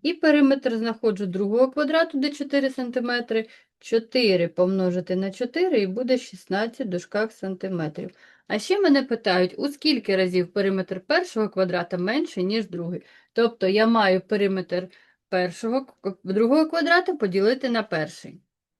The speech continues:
Отже, шістнадцять поділити на вісім буде два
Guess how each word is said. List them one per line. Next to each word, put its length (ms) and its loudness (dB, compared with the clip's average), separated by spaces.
Отже, 360 -6
шістнадцять 920 -2
поділити 920 2
на 240 -4
вісім 600 2
буде 560 0
два 680 0